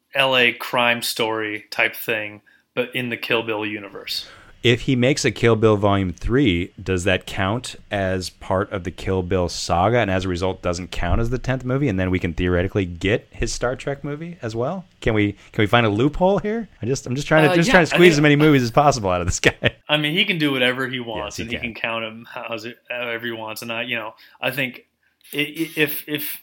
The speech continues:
Speaker 1: you ask, you know, put a, if I had to bet on it, I would say he makes more than ten movies.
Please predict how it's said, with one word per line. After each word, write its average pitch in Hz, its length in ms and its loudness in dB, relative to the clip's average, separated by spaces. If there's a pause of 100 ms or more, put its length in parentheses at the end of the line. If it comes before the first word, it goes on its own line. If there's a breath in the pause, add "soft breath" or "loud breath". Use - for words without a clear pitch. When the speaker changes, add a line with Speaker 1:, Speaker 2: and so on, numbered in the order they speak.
Speaker 1:
you 135 160 0
ask, 131 300 2
you 120 120 -4
know, 120 140 -4 (680 loud breath)
put 127 100 -2
a, 120 120 -2
if 120 140 -6
I - 20 4
had 120 80 2
to 120 60 -4
bet 123 260 2
on 107 200 -6
it, 98 140 -12 (100)
I 113 100 -6
would 107 160 -8
say 104 240 -8
he 113 100 -12
makes 107 300 -10
more 104 160 -10
than 107 100 -20
ten - 220 -16
movies. 90 400 -20